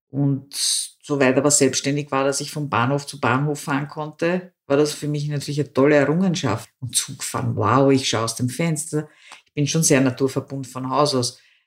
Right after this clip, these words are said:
Aber so richtig so ganz alleine eben im Bus, im Zug sitzen und schauen und wow, und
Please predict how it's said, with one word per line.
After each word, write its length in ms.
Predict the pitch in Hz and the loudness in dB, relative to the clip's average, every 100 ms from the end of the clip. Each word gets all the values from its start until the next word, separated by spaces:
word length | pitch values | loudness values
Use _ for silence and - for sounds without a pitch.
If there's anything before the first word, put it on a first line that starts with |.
| _ | _
Aber 600 | - 135 131 127 123 - _ _ _ _ _ - | -4 2 4 2 0 -8 _ _ _ _ _ -10
so 220 | - - | -8 -2
richtig 500 | 127 123 - 147 - | 0 0 0 2 4
so 460 | - 135 139 123 - | 4 2 2 0 2
ganz 300 | 123 139 151 | 2 4 4
alleine 400 | 131 117 165 170 | 4 4 6 6
eben 140 | 147 | 6
im 180 | 147 143 | 4 0
Bus, 340 | 156 185 - 170 | -2 0 0 2
im 280 | 156 143 | 2 2
Zug 300 | 143 180 208 | 0 -2 2
sitzen 420 | - 202 196 190 165 | 2 2 0 0 -2
und 180 | 156 | -4
schauen 460 | - - 123 165 185 | -4 0 0 2 0
und 180 | 160 127 | -2 -2
wow, 400 | 117 139 175 175 | 0 2 4 2
und 260 | 147 147 | 0 -4